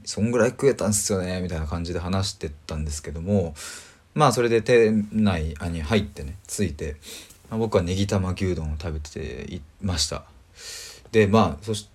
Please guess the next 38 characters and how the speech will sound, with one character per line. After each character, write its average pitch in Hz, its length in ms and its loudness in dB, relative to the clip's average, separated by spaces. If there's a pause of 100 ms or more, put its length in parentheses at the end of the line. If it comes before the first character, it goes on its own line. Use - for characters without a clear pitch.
(260)
た 170 120 8
ら 98 100 2
ね、 78 160 -8
あ 87 60 -6
の、 85 220 -6 (360)
パ 165 100 4
ッ 165 120 2
と - 120 -2
横 110 140 2
見 113 100 0
た 95 120 4
ら、 80 300 -4 (880)
あ 82 120 -6
の、 78 160 -6
牛 214 320 6
丼 208 300 8
を 190 280 4 (540)
カ - 180 -8
レ 180 140 2
ー - 20 0
ラ 196 120 4
イ 170 40 2
ス 117 140 -2
の 82 80 -4
お 82 40 -6
か 123 140 -2
ず 135 160 -2
に 135 140 -2
し - 80 -6
て 135 140 -4
食 - 160 -16
っ - 20 -16 (160)
て - 80 0
る 87 80 -2
人 76 120 -6
が 78 80 -4
い 76 60 -4
て、 76 320 -6